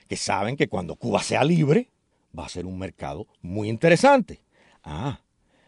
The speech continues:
ellos y otros inversionistas tienen que saber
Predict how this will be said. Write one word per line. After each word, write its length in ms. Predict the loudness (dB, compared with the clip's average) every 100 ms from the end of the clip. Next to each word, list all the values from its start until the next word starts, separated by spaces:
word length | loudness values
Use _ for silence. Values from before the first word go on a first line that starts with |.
| _ _ -4
ellos 480 | 2 4 4 0 2
y 160 | 4 8
otros 340 | 8 6 4
inversionistas 880 | 2 2 2 2 2 0 -4 -12 -16 _ _
tienen 240 | -10 -10 -10
que 120 | -10
saber 400 | -6 -4 -4